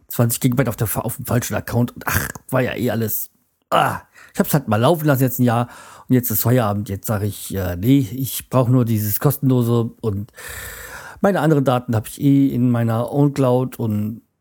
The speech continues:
anderen Datenwolken quasi noch ein bisschen abgelegt, das bisschen, was ich da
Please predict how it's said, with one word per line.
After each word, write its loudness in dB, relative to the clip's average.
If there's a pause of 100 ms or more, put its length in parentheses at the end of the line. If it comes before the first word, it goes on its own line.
(680)
anderen 4
Datenwolken 0
quasi 0
noch -4
ein -6
bisschen -8
abgelegt, 0
das -2
bisschen, 0
was 0
ich -4
da -2